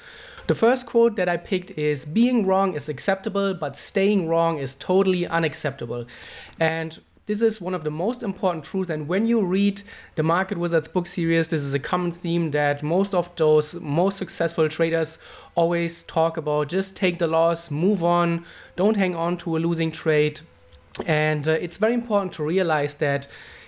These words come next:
in trading, nothing works a hundred percent of the time. Even the best system will fail. And if you are planning to have a trading career and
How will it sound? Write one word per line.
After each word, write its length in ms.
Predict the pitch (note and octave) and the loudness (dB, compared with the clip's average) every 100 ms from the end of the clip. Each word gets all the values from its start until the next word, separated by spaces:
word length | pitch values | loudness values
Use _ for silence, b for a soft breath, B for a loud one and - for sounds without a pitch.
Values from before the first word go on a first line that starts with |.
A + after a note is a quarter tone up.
| B | B
in 120 | D#3 | -2
trading, 560 | - G#3+ G#3+ G#3 D#3+ E3+ | 2 2 4 2 0 -2
nothing 340 | F#3 G3 F3 | -2 0 0
works 260 | E3 D#3+ E3 | 0 0 -2
a 60 | |
hundred 300 | C3 D3+ D3 | -2 -2 -2
percent 340 | D3 - D3 C#3+ | -6 -4 -4 -2
of 80 | |
the 120 | C3 C3 | -4 -4
time. 380 | - C#3 C#3 - | -2 -4 -4 2
Even 380 | G3+ A3 G#3+ G3+ | 2 4 4 2
the 100 | D#3+ | 0
best 380 | D#3+ E3 - - | 2 0 0 0
system 420 | D#3 D3+ D3+ C#3 | 0 0 -6 -2
will 140 | C#3 | -4
fail. 440 | C3 - D3+ C3+ A#2+ B B B B - | -4 -2 0 0 -2 B B B B -2
And 500 | D#3 D#3 D#3+ D3+ - - | 0 2 0 -2 -8 -10
if 360 | - A3 A#3+ - | 0 2 2 2
you 120 | A3+ | 2
are 160 | A3 F#3 | 2 -2
planning 380 | - F3+ F#3 F#3+ | -4 -2 -2 -2
to 100 | E3+ | -4
have 220 | D#3+ D3+ | -2 -2
a 40 | |
trading 400 | C#3 - F3+ F#3+ | -2 0 2 0
career 460 | F3 D#3+ E3+ E3+ E3 | -2 -2 2 2 2
and 360 | D3 C#3+ C3 | 0 -2 -4